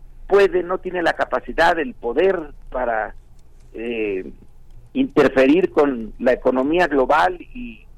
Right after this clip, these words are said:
convertirla en otra cosa distinta y menos peligrosa que esta fábrica de gases, eh,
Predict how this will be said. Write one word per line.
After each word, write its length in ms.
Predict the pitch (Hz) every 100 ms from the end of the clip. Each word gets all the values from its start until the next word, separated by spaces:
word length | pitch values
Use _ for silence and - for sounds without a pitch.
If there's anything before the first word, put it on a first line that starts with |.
| - -
convertirla 600 | 127 127 - 180 170 160
en 80 | 151
otra 280 | 175 143
cosa 420 | - 175 - 156 - - - - -
distinta 580 | 247 - - 180 196 147
y 60 | 135
menos 300 | 160 160 -
peligrosa 720 | 135 131 151 156 156 143 - - - - - - -
que 180 | 131 143
esta 420 | 139 160 143 117 -
fábrica 500 | 151 151 185 170 139
de 80 | 127
gases, 380 | 120 151 - 127 -
eh, 800 | 127 - 127 123 120 107 -